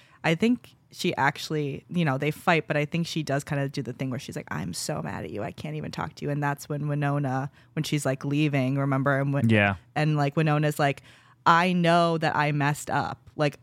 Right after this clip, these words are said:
Speaker 1: I get it. I
Speaker 2: Yeah.
Speaker 1: know that I messed up. I feel terrible, but, like, you can't just ignore me." Doesn't
Speaker 2: We
Speaker 1: she
Speaker 2: need,
Speaker 1: say,
Speaker 2: we
Speaker 1: like, "I'm
Speaker 2: have
Speaker 1: not
Speaker 2: to have a
Speaker 1: invisible"? You have
Speaker 2: conversation.
Speaker 1: to talk about it. Like,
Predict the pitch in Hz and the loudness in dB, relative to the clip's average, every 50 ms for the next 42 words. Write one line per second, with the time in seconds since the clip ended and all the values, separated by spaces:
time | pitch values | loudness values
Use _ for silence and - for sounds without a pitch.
0 | - - 160 151 143 147 147 135 - 147 131 113 - 60 - - - - 139 143 | 4 4 6 6 4 2 -2 -4 -2 -2 -2 -2 -2 -4 -4 -2 0 2 2 4
1 | 143 147 147 147 147 147 156 156 156 143 143 143 143 139 143 143 - - 147 143 | 4 4 4 4 4 4 4 4 2 2 0 0 0 0 -2 -2 -2 -2 -2 0
2 | - 143 139 143 - 156 143 143 - - - 147 147 147 139 135 143 139 123 147 | 0 0 -2 -2 0 0 -2 -2 -2 -4 -2 0 0 0 0 0 0 -2 -2 -2
3 | - 127 135 120 113 - - _ _ _ _ - 165 - - - 165 160 - 165 | -2 -2 -2 -2 -4 -4 -10 _ _ _ _ 0 0 2 2 2 2 2 2 0
4 | 151 - 160 147 160 151 151 143 143 147 143 127 120 110 85 - - 160 - _ | 0 0 0 0 0 0 2 2 2 2 2 0 -2 -4 -4 -4 -6 -6 -6 _
5 | - 110 110 117 117 113 120 123 - 175 - 131 - - 147 160 160 151 135 117 | 4 6 8 8 8 8 6 6 6 6 6 8 8 6 6 6 6 6 6 6
6 | - 175 - - 120 110 101 104 110 - - 127 226 208 202 202 - 180 - - | 6 4 6 4 4 4 4 2 2 2 6 6 6 6 6 4 -2 -4 0 2
7 | 180 180 - - 156 135 123 92 151 123 - - | 2 2 2 2 -2 -2 0 0 -2 -2 -4 -8